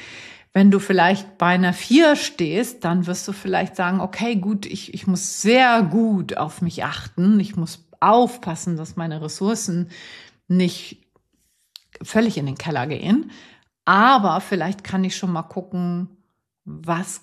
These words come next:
könnte ich dann verändern in meinem Job?“ Ja? Also kein Entweder-Oder-Denken, sondern ein Sowohl-als-auch-Denken, wenn denn die Basis so weit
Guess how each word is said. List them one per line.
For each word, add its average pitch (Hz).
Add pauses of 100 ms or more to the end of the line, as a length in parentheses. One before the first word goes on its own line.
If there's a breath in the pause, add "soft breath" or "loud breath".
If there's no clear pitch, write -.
könnte 185
ich -
dann 151
verändern 214
in 123
meinem -
Job?“ - (460)
Ja? 202 (560 loud breath)
Also 165
kein 190 (320)
Entweder-Oder-Denken, 180
sondern 180
ein 170
Sowohl-als-auch-Denken, 185
wenn 202
denn 196
die 180
Basis 175
so 175
weit 165